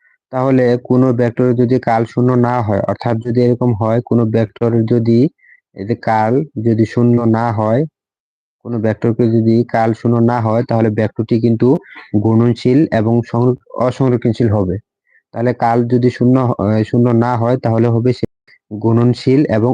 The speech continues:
অসংরক্ষণশীল। তার মানে এক এবং দুই হচ্ছে এই প্রশ্নের সঠিক উত্তর। আর কাল যদি শূন্য হতো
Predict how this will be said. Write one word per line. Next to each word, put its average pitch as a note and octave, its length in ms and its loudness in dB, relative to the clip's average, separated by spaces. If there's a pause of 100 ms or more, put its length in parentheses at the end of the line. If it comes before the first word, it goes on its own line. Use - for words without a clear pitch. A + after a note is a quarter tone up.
অসংরক্ষণশীল। A2+ 800 -2 (640)
তার A#2 120 -4
মানে B2 180 0 (100)
এক B2 260 0
এবং A#2 220 2
দুই B2 140 2
হচ্ছে A#2 300 -4
এই A#2 80 2
প্রশ্নের A#2+ 320 0
সঠিক A#2 200 0
উত্তর। G#2+ 300 -4 (560)
আর A2+ 160 -2
কাল A#2+ 280 0
যদি B2+ 220 0
শূন্য B2 280 2
হতো A#2+ 300 0